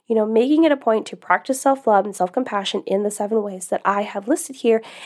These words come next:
and again, if you go on Google, you can find even more, then you will not necessarily fall into these things of being more hy-, being hypercritical of yourself and being a people pleaser and allowing people to treat you like trash. No, you will be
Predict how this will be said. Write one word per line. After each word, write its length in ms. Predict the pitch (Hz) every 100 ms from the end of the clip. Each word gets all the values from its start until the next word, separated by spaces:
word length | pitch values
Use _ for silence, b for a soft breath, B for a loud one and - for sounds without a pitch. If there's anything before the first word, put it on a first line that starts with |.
| B
and 160 | 233 233
again, 200 | 233 226
if 120 | 220
you 60 |
go 160 | 190 208
on 140 | 196
Google, 320 | 202 240 240 220
you 100 | 202
can 140 | 196
find 260 | - 196 -
even 340 | 233 240 214 185
more, 600 | 185 226 339 - 240 285 _ _ _ B B B B B _
then 200 | 247 262
you 200 | 247 254
will 340 | 254 262 247 247
not 380 | 226 220 240 -
necessarily 640 | 233 - - 226 226 220
fall 260 | 220 214 226
into 180 | 339
these 180 | 233 233
things 200 | 220 208
of 100 | 208
being 160 | 214 208
more 220 | 202 196
hy-, 240 | - - 208
being 220 | 208 202
hypercritical 720 | 208 202 - 190 - 190 185
of 120 | 185
yourself 520 | 190 180 - - 185 -
and 120 | 185 B B B _
being 260 | 240 233
a 60 | 202
people 340 | - 220 208
pleaser 540 | 196 - - 185 175 175 -
and 400 | - 185 190 -
allowing 400 | 196 214 214 240
people 240 | 233 214 202
to 80 | 190
treat 260 | - -
you 140 | 101 180
like 160 | 90
trash. 400 | - - - -
No, 120 | 220
you 240 | 214 214 233
will 180 | 233 220
be 260 | 208 202